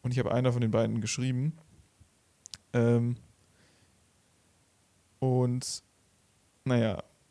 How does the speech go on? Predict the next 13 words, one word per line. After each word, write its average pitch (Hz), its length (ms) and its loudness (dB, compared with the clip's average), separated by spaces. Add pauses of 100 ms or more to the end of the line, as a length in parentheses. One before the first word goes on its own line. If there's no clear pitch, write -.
(200)
also 127 260 2
es 131 120 0
ist 135 80 0
noch 135 200 0
keine 143 240 2
wirklich 135 200 0
lange 131 260 2
Konversation. 120 800 0
Eigentlich 127 200 -2
sind's 127 200 -4
nur 120 100 -2
zwei 117 400 -2
Sätze. - 460 -4